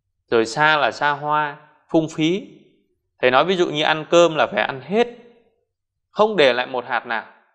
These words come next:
Đấy. Ăn xong nhiều bạn còn lấy cái nước canh tráng, xong là ăn hết,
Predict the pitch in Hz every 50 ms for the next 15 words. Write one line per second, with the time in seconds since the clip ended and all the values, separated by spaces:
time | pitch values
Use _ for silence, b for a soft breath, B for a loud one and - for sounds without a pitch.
0 | _ _ _ _ _ _ _ _ _ _ _ _ _ _ _ _ _ - 123 135
1 | 156 196 _ _ _ _ _ _ _ _ _ _ _ _ _ _ _ _ _ -
2 | 165 180 170 190 180 180 170 160 139 131 139 131 123 139 131 139 131 131 127 131
3 | 143 165 180 208 208 208 220 233 214 - 185 170 165 165 160 160 165 151 151 156
4 | 175 214 240 - - - _ _ _ _ - - 139 139 135 127 117 104 95 -
5 | - 139 139 135 135 139 175 190 208 226